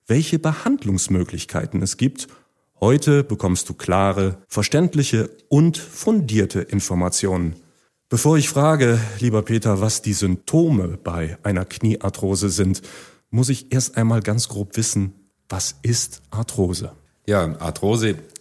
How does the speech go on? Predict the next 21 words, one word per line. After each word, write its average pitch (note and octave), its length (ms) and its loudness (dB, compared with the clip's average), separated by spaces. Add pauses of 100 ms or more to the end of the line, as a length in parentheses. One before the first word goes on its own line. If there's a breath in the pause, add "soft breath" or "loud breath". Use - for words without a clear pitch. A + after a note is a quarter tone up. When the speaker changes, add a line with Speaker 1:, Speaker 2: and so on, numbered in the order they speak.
Speaker 2:
ist - 260 -4
zunächst A#2 400 0
eine F#2+ 220 -2
Erkrankung F#2 580 -4
des D#2+ 220 -6
Knorpels, F2 840 -2
also E2 240 -4
der D#2 240 -2
glatten, F2 500 -2
schützenden F#2+ 600 -4
Schicht - 320 -6
in E2 100 -6
unseren E2+ 320 -4
Gelenken. F2+ 540 -4 (220)
Und F#2 160 0
sie - 120 2
bedeutet, G2 560 2
dass G2+ 160 -2
ein F2+ 120 -4
Gelenk F2+ 300 0
verschleißt. D#2 840 -6